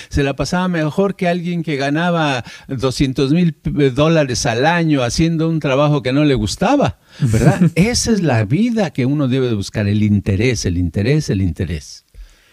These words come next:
Speaker 2: Y es que hay mucha gente que, que piensa que el dinero lo, lo arregla todo, pero, eh, si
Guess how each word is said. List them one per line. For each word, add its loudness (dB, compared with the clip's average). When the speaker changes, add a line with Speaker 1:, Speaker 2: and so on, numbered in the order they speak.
Speaker 2:
Y 4
es 4
que -2
hay 0
mucha 0
gente 0
que, -2
que -20
piensa 0
que 0
el 2
dinero 2
lo, -2
lo -2
arregla 0
todo, 2
pero, 0
eh, -4
si 2